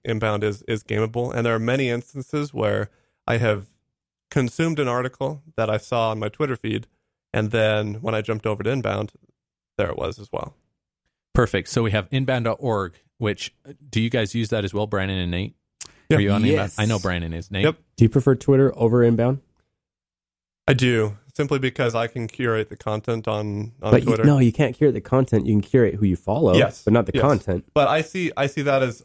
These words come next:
Speaker 1: almost equal because people that, uh, start to share things that I'm not interested in, I leave.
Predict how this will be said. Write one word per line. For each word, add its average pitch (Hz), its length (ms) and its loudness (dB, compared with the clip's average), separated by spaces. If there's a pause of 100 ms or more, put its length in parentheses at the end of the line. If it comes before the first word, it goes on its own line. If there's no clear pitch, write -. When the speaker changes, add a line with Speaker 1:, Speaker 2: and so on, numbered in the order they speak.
(120)
Speaker 1:
almost 131 360 -2
equal 143 520 -6
because 117 760 -2
people 135 300 -4
that, 110 300 -4
uh, 117 80 0
start - 300 -4
to 117 80 -8
share 113 240 -4
things 120 280 -4
that 117 60 -4
I'm 107 120 -2
not 107 180 -2
interested 113 420 -8
in, 139 240 -4
I 107 200 -2
leave. 170 240 -6